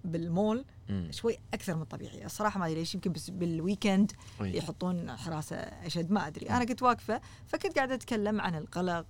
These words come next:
Speaker 1: والخوف وكذي. فلما خلصت،
Speaker 2: مم.
Speaker 1: يوني اثنين من القوات الخاصة.
Speaker 2: مم.
Speaker 1: إنزين، وياني وقال لي يعني: "دكتورة، أنت تكلمتي من ساعة عن هالموضوع، إنزين، إذا أنا أعاني من، من هالشيء،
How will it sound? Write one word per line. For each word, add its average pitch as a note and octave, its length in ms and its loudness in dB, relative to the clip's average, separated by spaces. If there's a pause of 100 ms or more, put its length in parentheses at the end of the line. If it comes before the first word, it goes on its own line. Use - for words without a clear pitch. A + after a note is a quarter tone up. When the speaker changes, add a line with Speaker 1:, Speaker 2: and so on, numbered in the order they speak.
Speaker 1:
والخوف E3 540 -6
وكذي. E3 320 -6 (380)
فلما D4+ 420 2
خلصت، F#3 760 -4
Speaker 2:
مم. G2 120 -4 (320)
Speaker 1:
يوني D4+ 340 -2
اثنين G3+ 420 0 (440)
من E3+ 80 0
القوات D#3+ 400 -4
الخاصة. - 400 -12 (240)
Speaker 2:
مم. G3 120 -2
Speaker 1:
إنزين، E3+ 340 -2 (420)
وياني C4 440 2
وقال G#3+ 360 2
لي F3+ 80 -4
يعني: F3 240 -6
"دكتورة، A#3 360 -4
أنت A3+ 260 -4
تكلمتي A#3+ 520 -6
من A3 80 -4
ساعة A3+ 200 -4
عن G3 140 -2
هالموضوع، F#3 420 -2
إنزين، F3+ 180 -4
إذا F#3+ 180 -2
أنا E4 220 -4
أعاني G#3 460 0
من، E3 380 -6
من D#3 120 -2
هالشيء، F3 440 -2